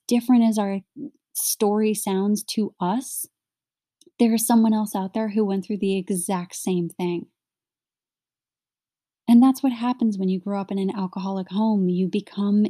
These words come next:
invisible, and you become invisible even when someone's targeting you. You feel invisible and unworthy, as if you don't deserve to take up space.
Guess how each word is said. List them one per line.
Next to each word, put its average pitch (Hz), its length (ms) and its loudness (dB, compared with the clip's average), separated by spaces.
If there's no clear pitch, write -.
invisible, 185 880 -2
and 202 180 4
you 214 80 4
become 226 460 6
invisible 277 640 6
even 240 380 8
when 214 140 4
someone's 202 560 0
targeting 175 640 -2
you. 170 400 -8
You 226 180 8
feel 226 280 0
invisible 220 640 0
and - 100 -4
unworthy, 190 800 -2
as 208 120 0
if 214 140 0
you 208 140 0
don't 202 320 0
deserve 202 460 -4
to 196 100 -6
take 185 280 -4
up 185 160 -6
space. - 800 -8